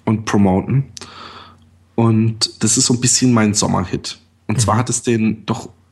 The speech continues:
Speaker 1: eher untypischen oder un-, un-, äh, charttauglichen Namen Affenhure.
Speaker 2: Schräg.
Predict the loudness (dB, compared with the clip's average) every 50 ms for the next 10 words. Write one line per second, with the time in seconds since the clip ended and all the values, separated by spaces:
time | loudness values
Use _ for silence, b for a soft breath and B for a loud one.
0 | _ _ _ _ _ -2 0 2 2 0 0 -2 -2 -2 -2 -2 -2 -2 0 0
1 | 2 2 4 4 2 2 2 2 2 2 0 0 0 2 2 4 2 2 -2 -6
2 | -18 _ _ _ _ _ _ _ 0 2 4 4 4 4 4 4 2 2 0 2
3 | 2 4 4 4 4 2 0 -2 -6 B B B B B B B B B -2 -2
4 | 0 0 0 -2 -2 -4 -6 -6 -4 -2 -2 -2 -2 -2 -2 -4 -4 -2 -2 0
5 | 2 2 2 2 0 0 -2 -4 -6 -6 -4 -2 -2 0 0 0 0 0 0 0
6 | 0 -4 -6 -8 -10 _ _ _ _ -10 -8 -8 -8 -10 -14 -20 -20 -18 -18 -18
7 | -18